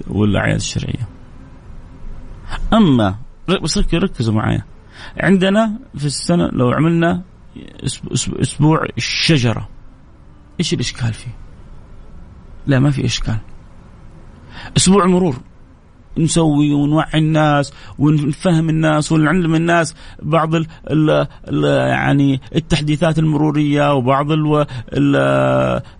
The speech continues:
سبل السلامة، وبعض القوانين والتشريعات الجديدة متعلقة بالمرور وكذا. أسبوع المرور إيش فيها؟ لا، ما فيها شيء. أسبوع المرور جميل، ما في شيء. أسبوع الشجرة، لا، ما فيها شيء.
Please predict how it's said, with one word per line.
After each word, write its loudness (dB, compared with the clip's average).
سبل 2
السلامة، 0
وبعض -2
القوانين -2
والتشريعات 0
الجديدة 0
متعلقة 0
بالمرور 2
وكذا. 0
أسبوع 0
المرور 0
إيش -2
فيها؟ 0
لا، 4
ما 2
فيها -2
شيء. -8
أسبوع 2
المرور 4
جميل، 2
ما 0
في -4
شيء. -6
أسبوع 2
الشجرة، 2
لا، 2
ما 2
فيها 0
شيء. -2